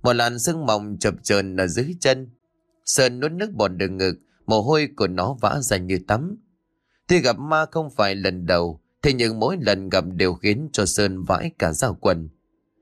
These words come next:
Mấy sạp hàng bày bán thứ gì đó nhìn không rõ, mờ mờ ảo ảo, người mua người bán tấp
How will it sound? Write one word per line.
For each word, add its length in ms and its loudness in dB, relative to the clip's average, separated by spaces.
Mấy 120 4
sạp 220 2
hàng 280 -4
bày 160 2
bán 320 -2
thứ 140 -2
gì 220 -2
đó 380 0
nhìn 280 0
không 200 0
rõ, 400 -2
mờ 180 4
mờ 320 0
ảo 180 0
ảo, 420 -2
người 180 2
mua 280 0
người 300 2
bán 300 -2
tấp 140 0